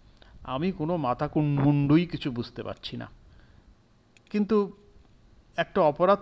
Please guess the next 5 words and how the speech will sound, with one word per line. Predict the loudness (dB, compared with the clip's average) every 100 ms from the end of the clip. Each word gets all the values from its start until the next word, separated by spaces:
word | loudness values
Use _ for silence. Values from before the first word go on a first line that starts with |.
| 0
তো | 0
ঘটেছে। | 0 0 -2 -8 -14 -20 -20 _ -20 -20 _ _ -20 -20 -20 -20 -20 _ _ -20 -14
দেখো, | -2 -2 -2 -6 -8 -14 _ _ _ _ -20 _ 0
তার | 0
সঙ্গীদের | 0 0 0 2 2 2 2